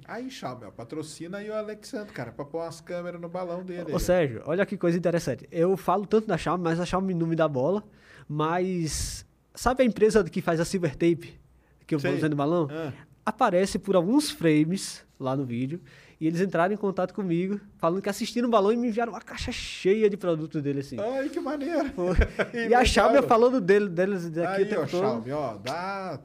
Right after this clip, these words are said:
Speaker 1: tá, manda as câmeras aí maneira,
Speaker 2: É.
Speaker 1: cara, pra transmitir aí, ó.
Speaker 2: Manda
Speaker 1: Bota
Speaker 2: os
Speaker 1: esse
Speaker 2: modelos
Speaker 1: troço
Speaker 2: novos,
Speaker 1: certo.
Speaker 2: novos,
Speaker 1: É,
Speaker 2: né?
Speaker 1: aí, ó.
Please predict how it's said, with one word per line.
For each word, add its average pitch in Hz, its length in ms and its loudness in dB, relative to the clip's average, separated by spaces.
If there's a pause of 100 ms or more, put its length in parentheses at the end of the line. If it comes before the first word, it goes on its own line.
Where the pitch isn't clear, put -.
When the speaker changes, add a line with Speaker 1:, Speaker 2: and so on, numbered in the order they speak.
Speaker 1:
tá, 110 100 -14
manda 156 260 -6
as - 200 -12
câmeras 208 380 -6
aí 208 60 -8
maneira, 196 400 -6
Speaker 2:
É. 135 100 -4
Speaker 1:
cara, 123 140 -2
pra 135 120 -6
transmitir 160 600 -8
aí, 165 180 -2
ó. 156 40 -4
Speaker 2:
Manda - 180 -10
Speaker 1:
Bota 180 160 -2
Speaker 2:
os - 60 -6
Speaker 1:
esse 202 60 -2
Speaker 2:
modelos 208 340 0
Speaker 1:
troço 160 180 0
Speaker 2:
novos, 160 180 -6
Speaker 1:
certo. - 160 -10
Speaker 2:
novos, 143 240 0
Speaker 1:
É, 135 80 -2
Speaker 2:
né? 135 220 -2
Speaker 1:
aí, 147 100 -4
ó. 101 100 -6